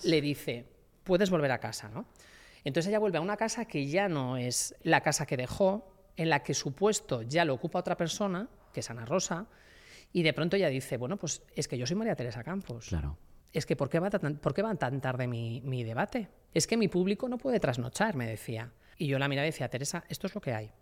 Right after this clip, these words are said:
Speaker 1: Ahora mismo vamos a hacer este laberinto", que además ella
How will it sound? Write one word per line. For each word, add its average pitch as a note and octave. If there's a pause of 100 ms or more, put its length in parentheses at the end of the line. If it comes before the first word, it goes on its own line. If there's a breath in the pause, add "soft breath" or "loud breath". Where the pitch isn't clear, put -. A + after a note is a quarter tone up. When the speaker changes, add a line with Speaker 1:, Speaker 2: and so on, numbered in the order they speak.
(200)
Speaker 1:
Ahora F#3+
mismo G#3
vamos E3
a D3
hacer A#2 (260)
este G#3
laberinto", D#3
que -
además A#2
ella C3+